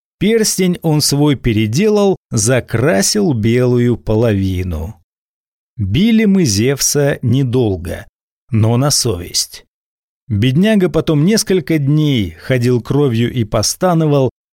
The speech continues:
ползая вокруг параши. Желающих попользоваться этим петухом среди нас не нашлось, но тряпку из рук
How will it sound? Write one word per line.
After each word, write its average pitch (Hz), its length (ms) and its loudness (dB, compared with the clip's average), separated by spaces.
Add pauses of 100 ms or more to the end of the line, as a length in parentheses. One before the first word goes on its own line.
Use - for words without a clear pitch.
(120)
ползая 143 540 2
вокруг 110 460 -2
параши. 101 720 -2 (600)
Желающих 160 800 0
попользоваться 131 960 0
этим 123 440 -2
петухом 123 640 0 (160)
среди 139 520 0
нас 135 360 0
не 117 100 0
нашлось, 113 720 -2 (340)
но 156 300 2
тряпку 196 560 0
из 135 280 0
рук 147 340 0